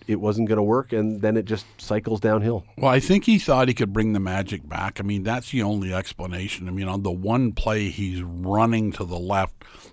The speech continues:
Speaker 2: and throws back against the grain into
Speaker 1: Mm.
Speaker 2: a, in almost an impossible situation.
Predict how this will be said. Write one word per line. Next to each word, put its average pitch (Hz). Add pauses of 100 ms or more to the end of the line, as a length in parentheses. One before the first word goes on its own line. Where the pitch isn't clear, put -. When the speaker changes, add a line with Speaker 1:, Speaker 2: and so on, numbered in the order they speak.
Speaker 2:
and 95
throws 104
back 101
against 110
the 104
grain 90 (720)
into 123
Speaker 1:
Mm. 135
Speaker 2:
a, 123
in 139
almost 143
an 131
impossible 143
situation. 104